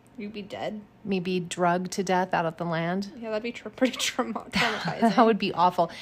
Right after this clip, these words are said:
Speaker 2: And nobody would have even known. Like, because I'm known to go out there and just be out there for
Speaker 1: Hours.
Speaker 2: hours and hours and hours, and there's no cell phone service,
Speaker 1: So it probably
Speaker 2: there's no
Speaker 1: wouldn't have been until, like, dark that anybody would have been like, "Huh, interesting."
Speaker 2: "Where's Mom?" Right.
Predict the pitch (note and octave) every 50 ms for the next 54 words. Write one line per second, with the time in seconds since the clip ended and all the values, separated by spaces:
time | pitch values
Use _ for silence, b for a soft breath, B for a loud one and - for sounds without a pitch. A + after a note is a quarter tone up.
0 | B B B A#3+ B3+ C4 C4+ C#4+ D#4+ D#4+ D4+ C#4+ D4+ C#4+ C4+ C4 B3 G#3 G3+ F#3+
1 | F#3 F#3 F#3+ G#3 G3 D#3 A#2+ A#2+ F#3 F3 - - - - G#3+ G#3+ G3+ G#3+ A#3+ G#3
2 | A#3 A3+ G#3 G#3 - A#3+ B3+ C4 B3+ A#3 G#3+ G#3 G#3+ A#3 B3 A#3+ A3 - A3 F#3
3 | F#3+ F3+ F3 F#3+ G#3+ A3+ - - E3+ F3 E3+ F3 F3 E3+ F3+ D#3+ - E3 F#3+ G3+
4 | G#3+ G3 F3+ E3+ - D#3+ D#3+ D#3+ D#3 D#3 - - D#3 D3+ D3 D#3 - - - -
5 | A3 G#3+ G3+ G3+ G3+ G#3 G#3 G#3+ G#3+ G#3+ G#3+ - - - G#3 G#3 G#3 G#3 G#3+ G#3
6 | G3+ G#3+ G#3 - - G3+ F#3+ F#3 F#3 F#3 E3+ F#3+ F3 - F3 F#3+ G3 F#3 E3 D#3+
7 | E3 E3+ F3 - - - - F#3+ F3 E3+ E3 E3 D#3 - F3+ F3+ E3+ G3+ G#3 A3+
8 | A3+ - - A3+ A3 G#3+ - G3+ G3 F#3+ - G#3 G3 F3+ B3 C4 B3+ C#4+ D4 D#4
9 | E4 E4+ D4+ - - C4 B3+ B3 B3 A#3+ A#3 A#3+ A3+ A3 G#3 G#3+ A3 A#3 G#3+ G3
10 | G3 G3+ G3 G3 - F#3 F3 F3 E3+ F#3 - - - - - E2+ E2+ D#2+ D2+ C#2+
11 | D#2 E2 E2 - - - C2 G#1+ G1+ G1+ - - - - D4 D4 B3 G#3 - F#3
12 | G3+ G3+ - - - - - - - - - - - - - - - - - -
13 | E4 D#4 B3+ - - A3 G3+ G#3 G#3 - G#3 G#3 G3+ G#3+ A#3 A3+ - - - B3+
14 | B3+ C#4 C4 C4+ C4+ C4+ C4+ A#3+ G3+ F#3+ F#3+ G3 G#3 G3+ G3+ G3+ A3 A3+ G#3+ F#3+
15 | F3 -